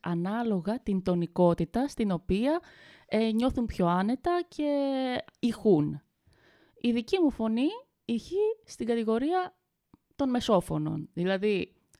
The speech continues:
για τις γυναίκες υπάρχουν τρεις κατηγορίες, γενικές. Τώρα, αυτά είναι τελείως γενικά πλαίσια, τα οποία ίσως είναι και περιοριστικά σε, σε μερικές περιπτώσεις,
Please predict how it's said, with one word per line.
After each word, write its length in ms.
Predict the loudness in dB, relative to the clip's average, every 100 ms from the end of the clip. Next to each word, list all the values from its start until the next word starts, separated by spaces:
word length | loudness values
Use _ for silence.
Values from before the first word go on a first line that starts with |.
| _
για 120 | -4 -2
τις 120 | -2
γυναίκες 520 | -2 0 0 -4 -8
υπάρχουν 300 | -4 -4 -4
τρεις 200 | -4 -6
κατηγορίες, 640 | -6 -6 -6 -6 -6 -10 -10
γενικές. 680 | -4 -2 -2 -2 -2 -2 -6
Τώρα, 280 | -4 -4 -4
αυτά 400 | -10 -2 0 0
είναι 260 | -2 -4
τελείως 500 | -4 -2 2 2 -2 -8 -20 -20 -20 -14
γενικά 540 | -2 0 0 2 2 2
πλαίσια, 540 | 2 0 0 -2 -2
τα 120 | 0
οποία 460 | 0 0 2 2 0
ίσως 240 | 0 -2 -2
είναι 100 | -4
και 120 | -4
περιοριστικά 640 | 0 0 0 -2 -4 -2
σε, 420 | -2 -2 -2 -4 -8 _ _ -20
σε 120 | -6
μερικές 340 | -2 -2 -2 -6
περιπτώσεις, 580 | -6 -4 -4 -4 -8